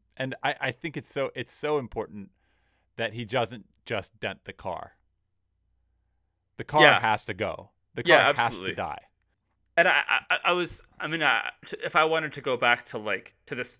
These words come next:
Speaker 2: to the Sabbath idea, th-, you know, there's a, there's an economic critique inside the Sabbath idea too, which is that part of Sabbath is to, um, part of the biblical understanding of Sabbath is to prevent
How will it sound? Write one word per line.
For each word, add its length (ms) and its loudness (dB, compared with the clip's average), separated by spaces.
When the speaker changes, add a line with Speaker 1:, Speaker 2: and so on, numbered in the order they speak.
Speaker 2:
to 160 -2
the 120 -8
Sabbath 400 -2
idea, 640 -2
th-, 120 -12
you 60 -6
know, 100 -4
there's 280 -2
a, 240 -2
there's 160 -4
an 80 0
economic 520 -2
critique 440 -6
inside 320 -2
the 80 -8
Sabbath 360 -4
idea 400 -2
too, 580 -8
which 240 -10
is 320 -8
that 180 -6
part 260 4
of 140 -4
Sabbath 720 0
is 340 -8
to, 560 -8
um, 340 -10
part 140 -2
of 80 -4
the 60 -6
biblical 380 0
understanding 420 -2
of 80 -8
Sabbath 440 -2
is 220 -8
to 160 -14
prevent 640 -8